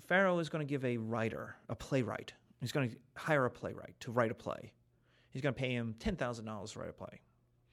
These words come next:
What do you think that play is gonna be about? It's gonna be about how awesome the Pharaoh is. Did you hear the one about the,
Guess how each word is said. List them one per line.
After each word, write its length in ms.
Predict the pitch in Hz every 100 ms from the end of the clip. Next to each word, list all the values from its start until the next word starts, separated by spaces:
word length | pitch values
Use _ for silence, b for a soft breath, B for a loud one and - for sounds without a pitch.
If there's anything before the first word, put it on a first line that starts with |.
| B B B B B B _ _ _ _ _
What 160 | - 156
do 40 |
you 60 | 214
think 140 | 214
that 100 | 214
play 140 | 208 202
is 80 | -
gonna 120 | 190
be 100 | 202
about? 280 | 202 175 - _ _ _ _ _ _ _ _ _ _ _ _ _ _ _
It's 100 | -
gonna 260 | - 120 139
be 140 | 160
about 340 | 131 113 123 -
how 320 | - 117 113 -
awesome 480 | 110 104 - 107 113 -
the 100 | -
Pharaoh 440 | - 196 208 117
is. 320 | 101 - - - _ _ _ _ _ _ _ _ -
Did 140 | 110
you 80 | 107
hear 200 | 127 151
the 100 | 143
one 260 | 123 147
about 260 | 165 123 123
the, 220 | 127 127